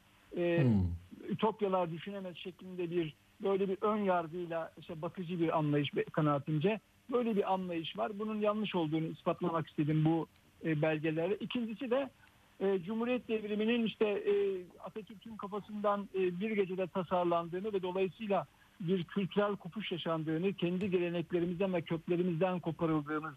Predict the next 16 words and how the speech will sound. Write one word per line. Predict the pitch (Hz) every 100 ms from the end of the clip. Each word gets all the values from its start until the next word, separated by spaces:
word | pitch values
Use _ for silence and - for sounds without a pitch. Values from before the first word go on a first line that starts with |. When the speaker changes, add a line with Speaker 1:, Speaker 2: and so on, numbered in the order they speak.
| - _ - -
Speaker 1:
şeklinde | 196 175 170 170 175 190
bu | 190 185 - _ _
sağcı | 190 190 185 202 202
ve | 185
muhafazakar | 180 175 165 196 202 202
kesimlerden, | - 160 175 165 160 156 160 151 170
e, | 156
gelen | 143 156 156 156
bir | 151
eleştiri | 156 151 - 170
var. | 233 233 - - -
Bunların | 233 233 233
ikisinin | 247 220 202 214 208
de | 226
yanlış | 214 208 226 -
olduğunu | 175 156 156 165 240